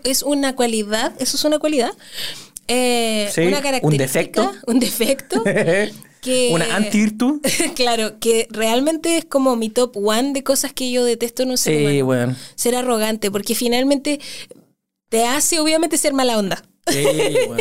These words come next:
Speaker 1: <laughs> Y la mala onda también está
Speaker 2: Que te hace
Speaker 1: top
Speaker 2: ser
Speaker 1: one
Speaker 2: pasado
Speaker 1: en
Speaker 2: pa'l pico.
Speaker 1: Eso, entonces,
Speaker 2: Mm.
Speaker 1: me carga esa gente que es como, es la típica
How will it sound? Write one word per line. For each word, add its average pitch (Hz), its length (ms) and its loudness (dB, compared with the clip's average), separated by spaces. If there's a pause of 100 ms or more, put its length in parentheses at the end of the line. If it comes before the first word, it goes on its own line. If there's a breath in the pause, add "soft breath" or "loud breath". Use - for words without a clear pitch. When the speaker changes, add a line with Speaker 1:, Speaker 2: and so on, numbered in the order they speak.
Speaker 1:
<laughs> - 120 -2
Y 285 80 2
la 285 120 2
mala 269 260 2
onda 285 160 0
también 247 340 2
está 220 200 0
Speaker 2:
Que - 40 -2
te 208 60 2
hace 240 80 4
Speaker 1:
top 226 80 2
Speaker 2:
ser 247 120 2
Speaker 1:
one 233 120 2
Speaker 2:
pasado 262 180 2
Speaker 1:
en 233 60 2
Speaker 2:
pa'l 190 160 0
pico. 160 420 0
Speaker 1:
Eso, 294 400 2
entonces, 247 360 0
Speaker 2:
Mm. - 340 -8
Speaker 1:
me 233 120 2
carga 320 240 0
esa 339 120 -2
gente 311 240 -2
que 294 80 0
es 302 80 -6
como, 247 380 0 (1200 loud breath)
es 320 140 0
la 320 140 2
típica 440 320 0